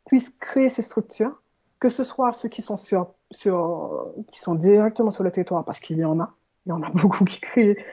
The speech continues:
La plupart des applications dont je parle, les personnes se trouvent directement sur le territoire. Euh, et ceux qui sont à, à l'extérieur et qui veulent justement créer une structure pour pouvoir après revenir, il faut que ceux qui s-, ont l'âme d'entrepreneur se lancent,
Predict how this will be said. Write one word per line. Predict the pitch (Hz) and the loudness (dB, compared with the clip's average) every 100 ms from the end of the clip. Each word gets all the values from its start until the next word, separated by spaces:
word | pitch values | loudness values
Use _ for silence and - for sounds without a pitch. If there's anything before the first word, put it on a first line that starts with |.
| - | 0
La | 196 | 2
plupart | 214 220 | 4 4
des | 214 220 | 4 2
applications | 208 214 226 | 2 0 -2
dont | 214 190 | -4 -4
je | 196 | -4
parle, | 226 247 | -2 -2
les | 190 | -4
personnes | 175 180 226 | -6 -8 -8
se | 214 | -10
trouvent | - 185 | -6 -2
directement | 196 220 - 233 | -2 0 -2 -2
sur | 220 | -6
le | 202 | -4
territoire. | 196 180 - - _ _ _ - _ - | -4 -4 -8 -14 _ _ _ -20 _ -2
Euh, | 190 180 180 175 170 - _ _ _ _ _ _ - | 2 4 2 0 -4 -12 _ _ _ _ _ _ -2
et | 208 | 0
ceux | 190 262 | 2 2
qui | 262 | 2
sont | 247 240 | 0 0
à, | 220 - | 0 0
à | 202 202 | -2 -2
l'extérieur | 196 202 208 202 190 - | -2 -4 -4 -2 -4 -6
et | |
qui | 196 - 190 | -12 -8 -6
veulent | 165 202 214 | 0 4 4
justement | 190 196 226 208 | 2 0 0 -2
créer | - - 220 220 | -2 2 4 4
une | 214 | 2
structure | - 214 226 | 0 2 2
pour | - 190 | 0 -4
pouvoir | - 226 254 294 | 2 2 2 0
après | 254 220 | -2 -2
revenir, | 196 190 196 262 302 _ _ - | -2 -2 -2 -4 -8 _ _ -4
il | 233 | -2
faut | - - 269 | -2 -2 -2
que | 262 | -2
ceux | 247 254 | -4 -2
qui | 254 | -2
s-, | 233 - _ _ - | -4 -6 _ _ -4
ont | 208 | 2
l'âme | 190 285 262 | 4 4 4
d'entrepreneur | 247 240 - 202 160 - | 2 -2 -4 -2 -4 -8
se | - | -6
lancent, | 175 175 190 254 - | -2 0 0 -4 -16